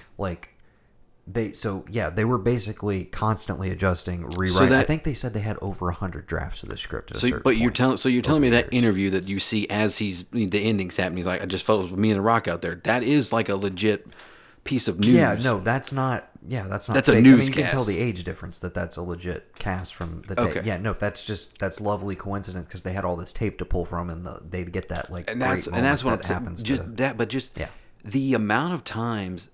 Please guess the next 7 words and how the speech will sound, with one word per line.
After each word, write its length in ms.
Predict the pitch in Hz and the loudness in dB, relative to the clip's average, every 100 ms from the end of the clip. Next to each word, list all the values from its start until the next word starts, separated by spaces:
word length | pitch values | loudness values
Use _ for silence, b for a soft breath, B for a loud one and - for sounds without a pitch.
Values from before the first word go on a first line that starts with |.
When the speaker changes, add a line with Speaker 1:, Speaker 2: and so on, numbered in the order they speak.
| - | -12
Speaker 2:
that, 260 | 104 101 98 | -6 -6 -2
like, 300 | 98 95 - _ _ _ _ _ _ - - | -2 -2 -10 _ _ _ _ _ _ -20 -12
I'm 260 | - 151 120 | -6 -2 -2
worried 560 | 92 98 143 135 98 | 0 0 2 2 0
and 100 | 92 | -4
I'm 300 | 87 87 87 | -8 -8 -4
nervous. 720 | 95 135 160 101 82 - - | 2 4 2 0 -8 -8 -10